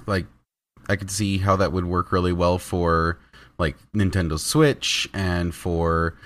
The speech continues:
uh, PlayStation and stuff. Will I be partaking?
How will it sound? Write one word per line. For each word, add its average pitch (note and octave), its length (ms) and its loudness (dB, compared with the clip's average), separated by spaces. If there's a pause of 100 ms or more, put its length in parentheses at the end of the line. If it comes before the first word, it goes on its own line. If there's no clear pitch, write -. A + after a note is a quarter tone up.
(200)
uh, D2 300 -4 (100)
PlayStation A#2+ 560 2
and G#2+ 100 0
stuff. - 480 0 (340)
Will A2 100 6
I A2 100 6
be A2 120 4
partaking? A#2 640 2